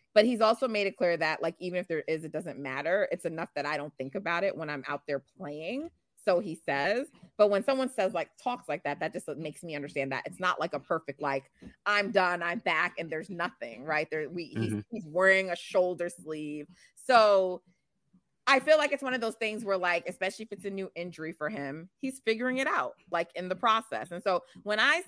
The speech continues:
Speaker 1: say it might be impacting him, I don't necessarily mean from, like, a physical standpoint or mental, like, he's scared, but just figuring out how to work and operate now with this new injury. Like, when he had the tailbone,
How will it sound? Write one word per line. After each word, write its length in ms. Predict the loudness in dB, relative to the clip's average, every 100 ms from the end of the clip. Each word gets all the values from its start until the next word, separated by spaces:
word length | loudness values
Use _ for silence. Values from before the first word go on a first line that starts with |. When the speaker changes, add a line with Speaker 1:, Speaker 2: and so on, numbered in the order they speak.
| -2
Speaker 1:
say 440 | 0 0 0 -2 -2
it 160 | -2
might 240 | 0 -2 -4
be 320 | -8 -8 -10
impacting 480 | -8 -4 -4 -6 -10
him, 160 | -6 -2
I 120 | 0
don't 160 | -2
necessarily 300 | -6 -4 -4
mean 140 | -6 -10
from, 120 | -6
like, 200 | -6 -6 _ _ _ _ -4
a 60 |
physical 440 | 0 0 0 -2 -6
standpoint 840 | -4 -4 -4 -4 -2 -2 -2 -6 _ _
or 200 | 6 8
mental, 380 | 8 2 0 0
like, 160 | -2 -4
he's 160 | -8 -4
scared, 260 | 0 0
but 100 | 0
just 200 | -8 -8 0
figuring 340 | 0 2 2 4
out 160 | 2
how 160 | 0 -4
to 80 | -4
work 400 | -4 0 0 -2
and 100 | -6 -4
operate 380 | -4 -4 -6
now 180 | -4 -6
with 140 | -6 -8
this 180 | -8 -8
new 180 | -10 -8
injury. 440 | -10 -10 -12 -12 -14 -4
Like, 220 | 2 2 2
when 180 | 0
he 120 | 0 0
had 200 | 0 -2
the 60 |
tailbone, 760 | 2 4 4 2 -2 -4 -12